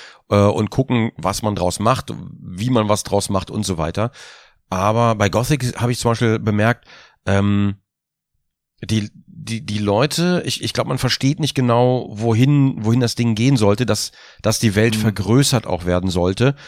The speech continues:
Speaker 1: dass es nicht ein eins zu eins Remake ist vom, vom ersten Teil, sondern dass man wollte, dass die Welt vergrößert wird, mehr Content drin ist und so weiter.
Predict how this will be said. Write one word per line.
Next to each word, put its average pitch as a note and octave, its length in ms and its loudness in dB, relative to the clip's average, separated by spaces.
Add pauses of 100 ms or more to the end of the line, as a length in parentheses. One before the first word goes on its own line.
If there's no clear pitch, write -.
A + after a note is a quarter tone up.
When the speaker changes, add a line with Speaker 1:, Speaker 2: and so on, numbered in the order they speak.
(160)
Speaker 1:
dass G2+ 140 -4
es G2 120 -4
nicht C3 180 2
ein A2+ 100 0
eins B2+ 420 0
zu B2 140 0
eins A2+ 360 0
Remake D#3 480 2
ist - 380 -2
vom, C#3 480 -2 (140)
vom C#3 300 -2
ersten A#2+ 380 -2
Teil, A#2+ 380 2 (320)
sondern A#2 300 2
dass G#2+ 140 0
man G#2+ 220 0
wollte, A2 340 2
dass G2+ 160 0
die G2 120 -4
Welt F#2+ 180 2
vergrößert F#2 600 0
wird, F#2+ 220 0
mehr G2 160 0
Content G#2 480 -2
drin G2 120 0
ist F2+ 120 -4
und A2+ 160 -2
so G2+ 100 -2
weiter. G2 300 2